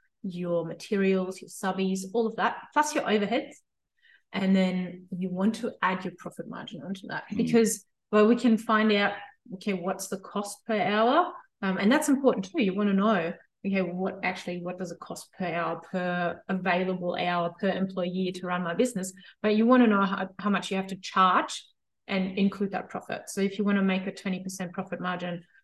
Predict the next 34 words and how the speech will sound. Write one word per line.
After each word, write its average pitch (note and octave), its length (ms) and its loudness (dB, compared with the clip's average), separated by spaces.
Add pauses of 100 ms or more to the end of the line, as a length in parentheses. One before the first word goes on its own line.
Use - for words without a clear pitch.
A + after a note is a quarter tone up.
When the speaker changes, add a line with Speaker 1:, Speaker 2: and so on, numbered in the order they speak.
(140)
Speaker 1:
you G3+ 140 4
then F#3+ 180 4
include, F#3+ 800 0 (420)
um, E3+ 260 -4
twenty F#3 420 -4 (340)
percent F#3+ 580 0
of - 180 -6
your - 120 -10
cost - 640 -10
on F3+ 160 -6
top - 180 -12
of D#3 80 -14
that. - 240 -6
So - 100 -4
if G3 240 0
you G3 120 0
have F#3 280 -2 (340)
a A3 60 -6
hundred A3 300 2
thousand F#3+ 240 0
dollars F3+ 320 -2
worth E3+ 220 -4
of E3 140 -14
wages F3+ 420 0
and E3+ 100 -6
resource F3+ 420 -6
costs F3 400 -4
and F3 380 -6
twenty F#3+ 320 -6
thousand F3 280 -4
dollars E3+ 260 -6
worth E3+ 240 -6 (100)
of - 240 -6 (100)
overheads, C#4+ 420 2